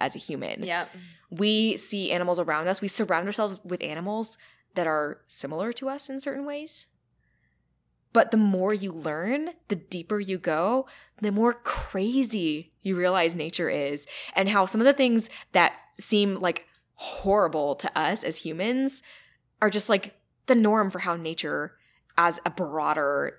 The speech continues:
Speaker 1: scale of things,
Speaker 2: Yeah.
Speaker 1: operates. And I think that that's so cool.
Speaker 2: Yeah.
Speaker 1: Like, nature is so flippin' naughty.
Speaker 2: I know. This is why we have the best jobs in the world. Because
Speaker 1: Seriously.
Speaker 2: we literally just learn about how freaking dope nature is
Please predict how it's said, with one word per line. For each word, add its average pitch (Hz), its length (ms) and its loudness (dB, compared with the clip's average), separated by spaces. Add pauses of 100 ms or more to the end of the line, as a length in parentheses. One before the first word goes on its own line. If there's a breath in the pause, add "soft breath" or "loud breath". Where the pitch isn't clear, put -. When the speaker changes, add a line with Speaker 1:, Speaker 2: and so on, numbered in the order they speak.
Speaker 1:
scale 151 400 -6
of - 80 -6
things, - 600 -8 (280)
Speaker 2:
Yeah. 170 140 -2
Speaker 1:
operates. 95 520 -6 (300 loud breath)
And 202 80 4
I 208 40 6
think 311 120 2
that 330 100 0
that's 277 200 4
so 240 360 4
cool. 233 560 2
Speaker 2:
Yeah. 185 100 0
Speaker 1:
Like, 214 160 2 (120)
nature 220 480 4 (260 loud breath)
is 262 160 4
so 233 360 2
flippin' 214 420 -4
naughty. 160 480 -4 (220 loud breath)
Speaker 2:
I 220 80 6
know. 220 240 8 (240)
This 294 140 6
is 359 100 0
why 320 140 10
we 285 120 2
have 247 120 0
the 202 60 -8
best 202 220 2
jobs 202 220 4
in 196 60 -4
the 185 60 -4
world. 170 380 0
Because 190 100 2 (260)
Speaker 1:
Seriously. 127 280 -4
Speaker 2:
we 254 100 0
literally 269 480 4
just 220 440 -4
learn 190 280 -2
about 208 220 4
how 190 520 2 (120)
freaking 208 360 -2
dope 185 340 -2
nature 180 320 -6
is 208 280 -2